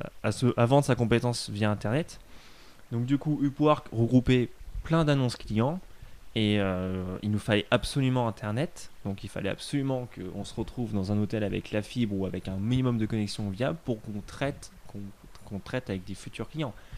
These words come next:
Donc postuler et en même temps leur prouver qu'on a Internet pour travailler avec eux tous les jours et, euh, et les rassurer un maximum. Parce que si on se retrouvait dans la rue sans Internet, aucun moyen de trouver des clients. Donc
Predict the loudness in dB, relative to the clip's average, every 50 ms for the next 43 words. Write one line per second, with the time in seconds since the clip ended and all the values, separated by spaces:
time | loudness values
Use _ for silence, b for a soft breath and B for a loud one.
0 | B B B B B B B B B -6 -4 -4 -4 -6 -4 -4 -4 -4 -4 -4
1 | -2 0 2 4 4 4 2 0 -2 -2 -2 -2 -2 -2 -4 -4 -4 -4 -4 -4
2 | -4 -6 -6 -6 -4 -4 -4 -6 -6 -6 -6 -6 -6 -6 -8 -8 -8 -8 -10 -12
3 | -8 -8 -6 -4 -4 -4 -4 -6 -8 -10 -10 -12 -12 -10 -10 -8 -8 -8 -8 -6
4 | -4 -4 -2 0 0 -2 -2 -4 -8 -10 -10 -10 -8 -6 -6 -6 -6 -6 -6 -4
5 | -4 -2 -2 -2 -2 -2 0 2 2 2 0 0 -2 0 0 0 -2 -2 -4 -4
6 | -2 -2 -2 -2 -4 -4 -6 -6 -6 -6 -6 -8 -8 -8 -6 -6 -8 -8 -6 -6
7 | -4 -4 -2 -2 -2 0 0 -2 -2 -4 -4 -4 -4 -4 -2 -2 -2 -2 -2 -2
8 | -4 -8 -18 -16 -16 -14 -6 0 2 2 2 2 0 0 0 0 -2 -4 -4 -4
9 | -4 -4 -4 -4 -4 -2 -2 -4 -4 -4 -6 -8